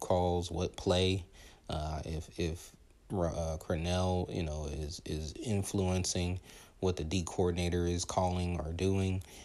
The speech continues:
or if he has some adjustments that he would like the offense to make, uh, 'cause it can't be assumed that just because he's a def-, defensive-minded coach that he has no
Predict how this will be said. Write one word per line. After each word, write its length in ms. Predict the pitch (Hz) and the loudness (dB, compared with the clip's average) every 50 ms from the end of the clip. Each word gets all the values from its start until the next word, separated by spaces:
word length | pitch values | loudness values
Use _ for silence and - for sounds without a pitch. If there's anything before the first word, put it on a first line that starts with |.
| - - | -12 -8
or 340 | - 82 87 85 82 85 82 | -4 -2 0 0 0 0 -2
if 100 | 82 80 | -4 -4
he 220 | - 87 82 82 85 | -4 -4 -2 -2 -2
has 280 | 82 82 82 85 - | -2 -2 0 0 0
some 140 | - 87 85 | 0 -2 -2
adjustments 640 | 85 85 82 90 87 87 - - 87 85 82 - | -2 -2 0 0 0 0 -2 -2 -4 -4 -4 -4
that 180 | - 80 80 85 | -2 -4 -2 -2
he 140 | - 87 82 | -2 -2 -2
would 160 | 82 82 80 | -4 -4 -4
like 280 | 80 82 87 87 - - | -2 -2 -2 -2 -2 -4
the 160 | 85 82 85 | -4 -2 0
offense 460 | 85 87 87 90 - 92 90 87 - - | 2 2 2 0 0 -2 -2 -2 -2 -2
to 120 | - 95 | 0 0
make, 240 | 92 92 92 95 92 - - - - - - - - - - - | 0 2 0 0 -2 -4 -10 -18 -18 -18 -18 -18 -18 -16 -10 -6
uh, 240 | - 85 80 78 78 | -4 -4 -4 -4 -2
'cause 160 | - 85 80 | -2 -2 -2
it 80 | 80 82 | -2 -2
can't 260 | - 95 90 87 - | 0 0 0 0 0
be 160 | 87 87 85 | -2 0 0
assumed 500 | 85 82 - - 98 95 92 90 87 85 80 | 0 0 0 2 2 2 4 2 2 0 0
that 100 | 82 82 | -2 -2
just 160 | 87 85 - | -2 -4 -4
because 240 | - - 90 - - | -4 -2 -2 0 0
he's 160 | 87 82 80 | 0 -2 -2
a 20 | |
def-, 640 | 76 - 92 90 - - - 90 87 87 - - - - | -2 0 0 0 0 0 0 0 2 2 0 -4 -6 0
defensive-minded 800 | - 120 120 120 - 107 - - 92 - 98 92 90 80 - - | 4 6 6 6 6 4 6 4 4 4 4 4 2 2 0 2
coach 320 | - - 131 120 92 - - | 8 10 10 10 10 8 2
that 120 | 101 98 | 2 2
he 120 | 92 92 | 2 2
has 240 | 82 85 78 78 - | 2 2 0 0 0
no 180 | 87 87 90 | 0 0 0